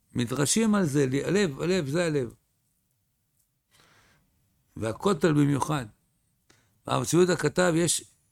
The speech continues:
אנשים ויש אנשים, יש לבבות ויש לבבות. יש אנשים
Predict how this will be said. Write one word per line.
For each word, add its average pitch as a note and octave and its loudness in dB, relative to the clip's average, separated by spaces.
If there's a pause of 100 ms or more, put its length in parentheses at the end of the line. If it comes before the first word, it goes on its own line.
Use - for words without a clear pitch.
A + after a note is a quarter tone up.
(880)
אנשים D3 4
ויש D#3+ 2
אנשים, D3+ 2
יש - -2
לבבות C#3 -2
ויש B2 -6
לבבות. G2+ -4 (520)
יש D3+ 2
אנשים C3 0